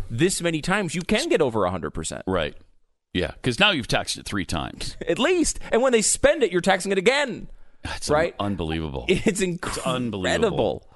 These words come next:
Speaker 1: how much they will do. And if you die, they're gonna tax it again.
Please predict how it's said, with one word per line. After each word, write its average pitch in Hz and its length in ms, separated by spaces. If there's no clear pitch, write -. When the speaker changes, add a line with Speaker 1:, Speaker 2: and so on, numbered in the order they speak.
Speaker 1:
how 117 180
much 110 300
they 104 100
will 92 140
do. 90 160
And 254 200
if 151 100
you 151 40
die, 175 600
they're 208 140
gonna 208 160
tax 135 280
it 170 60
again. 208 480